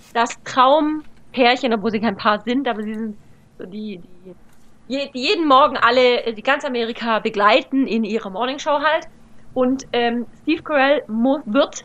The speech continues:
vom Sender entlassen, weil gegen ihn, ähm, Vorwürfe des, äh, sexuellen Missbrauchs aufkommen. Äh, und da geht diese ganze Me-, MeToo-Debatte, äh, um ihn rum.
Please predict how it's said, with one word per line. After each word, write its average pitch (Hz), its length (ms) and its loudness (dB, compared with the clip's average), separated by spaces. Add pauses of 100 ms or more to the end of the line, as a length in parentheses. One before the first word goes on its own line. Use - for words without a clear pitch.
vom 247 300 -2
Sender 302 440 0
entlassen, 277 680 -4 (340)
weil 240 260 0
gegen 240 380 -6
ihn, 254 400 -2 (100)
ähm, 226 560 -6 (320)
Vorwürfe 254 440 4
des, 226 440 -6
äh, 220 480 -4 (760)
sexuellen 226 420 -4
Missbrauchs 269 760 0
aufkommen. 285 600 0 (680)
Äh, 233 260 -2
und 208 120 -8
da 208 80 -10
geht 202 160 -12
diese 220 200 -8
ganze 226 280 -2
Me-, 214 180 -4 (120)
MeToo-Debatte, 294 920 2 (360)
äh, 226 160 -4
um 269 160 -2
ihn 294 120 -4
rum. 311 340 -6